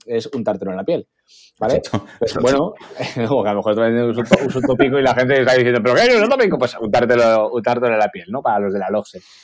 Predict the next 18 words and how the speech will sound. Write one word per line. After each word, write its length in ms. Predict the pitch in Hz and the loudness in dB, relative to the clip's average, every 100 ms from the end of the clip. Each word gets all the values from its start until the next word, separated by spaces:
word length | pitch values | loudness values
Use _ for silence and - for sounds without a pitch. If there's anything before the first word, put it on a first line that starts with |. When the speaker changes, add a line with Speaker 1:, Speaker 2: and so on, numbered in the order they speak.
| - _ | -20 _
Speaker 1:
Entonces, 320 | _ 143 135 _ _ _ | _ -2 -2 _ _ _
me 100 | 139 | -2
parece 180 | 131 143 | 0 0
interesante 420 | 165 160 170 160 | 0 0 0 -2
que 120 | 127 | -2
vayamos 320 | 107 110 131 143 | 0 0 -2 -4
haciendo, 540 | 147 139 139 143 135 | -6 -2 0 0 -2
eh, 520 | 135 113 110 107 104 104 | -6 -4 -2 -2 -2 -2
bueno, 320 | 123 117 135 | -2 -4 -8
vayamos 280 | 104 113 131 | -10 -8 -6
dando 200 | 131 131 | -4 -2
campaña 460 | 120 113 120 117 110 | -2 -2 -4 -2 -2
de 80 | |
esto, 320 | 147 - 123 120 | -4 -4 -6 -4
vayamos 500 | 107 107 107 117 117 | -4 -6 -4 -6 -2
viendo 460 | 123 120 120 120 | -2 0 0 -2
la 300 | 107 107 98 | -4 -6 -6
posibilidad 600 | 95 104 101 95 104 127 | -6 -10 -10 -6 -2 -2